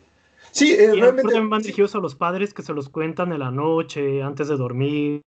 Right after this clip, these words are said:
Speaker 2: y demás. Y a lo mejor con el paso de los años, pues avanzan a una lectura un poquito más acorde a su edad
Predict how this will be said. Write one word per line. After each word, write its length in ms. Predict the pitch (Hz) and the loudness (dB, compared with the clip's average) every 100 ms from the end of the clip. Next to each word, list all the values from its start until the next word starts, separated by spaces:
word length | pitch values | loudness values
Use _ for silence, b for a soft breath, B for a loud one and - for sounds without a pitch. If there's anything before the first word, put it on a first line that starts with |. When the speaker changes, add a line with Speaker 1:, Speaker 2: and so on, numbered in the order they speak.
| _ | _
Speaker 2:
y 240 | 143 135 | -10 -6
demás. 480 | 123 123 147 196 - b b b - | -4 -2 -2 -4 -16 b b b -8
Y 80 | 156 | -4
a 20 | |
lo 80 | 160 | -4
mejor 400 | 151 160 165 160 | 2 2 0 -4
con 120 | - | -4
el 80 | 175 | -2
paso 240 | 156 160 185 | 0 0 -2
de 60 | |
los 180 | 165 135 | -2 0
años, 380 | 175 165 175 _ b b | 0 0 -6 _ b b
pues 160 | - 175 | -12 -4
avanzan 480 | 151 147 139 175 160 | -2 -2 -2 -4 -4
a 140 | 135 | -2
una 260 | 135 147 156 | -2 -2 -4
lectura 320 | 139 139 135 | -4 -2 -2
un 80 | 135 | -2
poquito 260 | 135 135 | -8 -6
más 240 | 139 139 139 | -2 -2 -2
acorde 440 | 135 139 135 135 | -2 0 2 2
a 120 | 123 | -2
su 160 | 113 120 | -6 -10
edad 380 | 120 120 120 | -8 -8 -8